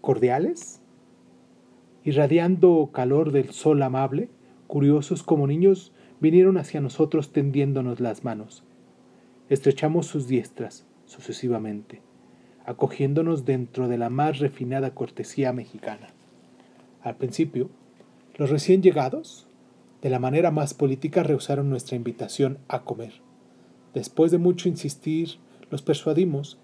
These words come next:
y finalmente aceptaron unas cuantas tortillas con chile. Cómico y a la vez lastimero.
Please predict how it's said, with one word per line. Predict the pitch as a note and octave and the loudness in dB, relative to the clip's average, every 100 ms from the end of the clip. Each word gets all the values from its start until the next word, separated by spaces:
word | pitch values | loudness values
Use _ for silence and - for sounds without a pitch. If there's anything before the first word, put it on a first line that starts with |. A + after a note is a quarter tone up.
| _ | _
y | B2+ | -6
finalmente | F3+ G3 G#3+ F#3+ G3 G3 | 2 4 6 4 4 2
aceptaron | D#3+ - D3 - D#3 D#3+ E3+ D3 B2+ - - | 2 -2 -10 0 0 2 0 -2 -8 -14 -4
unas | G3 G3 - | 4 4 4
cuantas | - F3 D#3 D3 - | 0 0 2 -4 -4
tortillas | C#3 - D3+ C#3 - | -8 -6 -4 -4 -4
con | C3+ G#2+ | -8 -8
chile. | - G#2 G2 - _ _ _ _ _ _ _ _ | -10 -12 -14 -20 _ _ _ _ _ _ _ _
Cómico | - E3+ F#3 - - - - _ _ _ _ _ | -4 -2 -2 -4 -12 -18 -20 _ _ _ _ _
y | C3+ | -6
a | |
la | B2 | -4
vez | B2 E3+ D#3 | -4 -6 -6
lastimero. | - - A2+ A2 A2 | -10 -12 -12 -12 -14